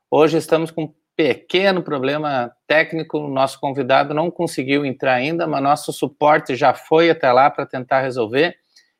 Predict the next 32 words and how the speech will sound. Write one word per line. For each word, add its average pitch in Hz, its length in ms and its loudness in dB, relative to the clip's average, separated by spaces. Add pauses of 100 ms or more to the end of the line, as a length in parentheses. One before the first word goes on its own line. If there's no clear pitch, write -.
Esperamos 165 600 2
que - 140 -2
logo, 180 440 4
logo 160 520 0 (500)
ele 139 160 -4
esteja 156 380 -2
aqui 151 160 -12
conosco, 147 560 -4
porque 175 500 -2
o, 165 400 -4
o 147 160 -10
tema 190 320 2
que - 100 -12
nós 156 200 -4
vamos 160 160 -6
discutir 151 400 -8
com 151 180 -10
o 127 140 -10
Jordan 160 400 2
Zanetti 131 640 -2 (460)
é 147 100 0
muito 175 380 0
importante 165 680 -2
nesse 180 540 0
momento 190 400 -4
que - 80 -18
nós 180 160 -6
estamos 175 340 -8
passando 175 460 -2
aqui 170 160 -6
no 170 80 -6
Brasil, 160 440 -2